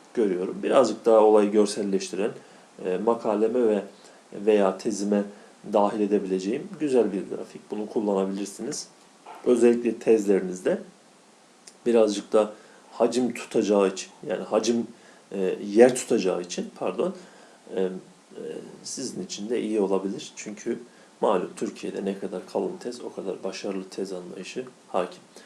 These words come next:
Bir sonrakinde ise arkadaşlar, e, yine kolesterol, e,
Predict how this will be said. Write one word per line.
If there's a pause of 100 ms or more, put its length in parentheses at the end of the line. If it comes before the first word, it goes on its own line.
(680)
Bir
sonrakinde
ise
arkadaşlar, (100)
e, (260)
yine
kolesterol,
e,